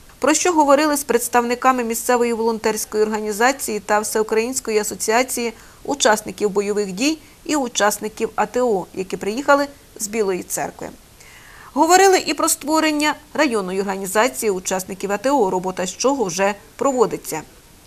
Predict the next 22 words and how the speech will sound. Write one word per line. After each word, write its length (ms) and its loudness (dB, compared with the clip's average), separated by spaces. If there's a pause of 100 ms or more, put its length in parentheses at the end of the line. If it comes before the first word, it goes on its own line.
(340)
Зокрема, 400 2
як 160 2
зазначив 500 -2
військовий 420 -2
комісар 520 2
Олександр 580 -2
Ведмідь, 400 0 (360)
військовослужбовці 960 0
мають 220 -2
представляти 800 2
і 120 -4
депутатський 680 -2
корпус 560 0 (180)
в 20 -16
сільських, 600 -2
селищній, 640 2 (240)
районній 520 2
радах, 380 2 (400)
що 240 -2
підтримали 560 2
і 80 -6
присутні. 580 -6